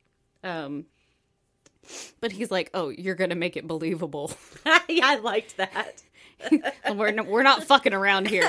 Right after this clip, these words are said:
Speaker 1: Like, this is gonna be a thing.
Speaker 2: <laughs> Uh,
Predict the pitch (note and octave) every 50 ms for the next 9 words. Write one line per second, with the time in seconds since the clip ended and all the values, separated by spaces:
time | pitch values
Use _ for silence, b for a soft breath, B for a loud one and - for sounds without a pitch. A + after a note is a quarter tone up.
0 | - E3+ F3+ - - - - D4 C#4+ B3 A#3+ B3 C4 B3 B3+ B3 A3 G#3 G3 F#3+
1 | F#3+ - G#3+ G#3 F#3+ E3+ D#3+ D#3 E3 C#5+ D5 - - - C5 B4+ - - - B4+
2 | B4 - - - A4+ - _ _ B B B B B B B B B B B B
3 | B B B B _ _ _ - D4 - C#4 F#4 F#4+ F4 E4 - - - E4+ F4
4 | D4+ D4 - B B B B B B B B B B B B _ - C4 C#4 C#4+
5 | D4 C#4+ D4 C#4+ C4 C4